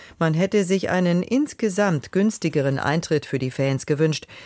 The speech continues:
sagte Sportgeschäftsführer Rettich der Deutschen Presseagentur. Ein Besuch der W M sei ohnehin mit hohen Reisekosten verbunden.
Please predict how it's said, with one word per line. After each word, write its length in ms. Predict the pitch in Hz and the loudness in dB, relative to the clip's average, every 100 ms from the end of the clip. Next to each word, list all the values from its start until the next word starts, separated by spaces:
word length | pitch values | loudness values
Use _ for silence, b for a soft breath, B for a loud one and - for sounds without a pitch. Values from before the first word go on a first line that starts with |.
| B | B
sagte 420 | B 135 127 - 139 | B -2 -2 -2 -2
Sportgeschäftsführer 1120 | - 143 143 160 156 151 - - 147 139 - | 0 0 0 -2 -2 -4 -4 -2 0 0 -2
Rettich 460 | 135 131 - 170 - | -2 -2 -2 -4 0
der 160 | 190 | 0
Deutschen 360 | 190 190 190 226 | 2 0 0 -4
Presseagentur. 840 | - 160 - - 120 120 - - - _ B B B B | 0 0 0 -2 -4 -4 -6 -8 -10 _ B B B B
Ein 180 | - 160 | 0 2
Besuch 320 | 160 185 233 | 2 2 0
der 220 | - 226 | 2 4
W 120 | 214 | 4
M 200 | 226 208 | 4 2
sei 220 | 208 190 180 | 2 2 4
ohnehin 460 | 170 160 180 262 | 2 2 2 2
mit 180 | 156 - | 0 0
hohen 280 | 156 175 143 | 2 2 2
Reisekosten 680 | 143 190 147 - 120 - 131 | 2 2 0 0 -2 -2 -2
verbunden. 560 | 135 143 165 165 151 | 0 2 2 2 0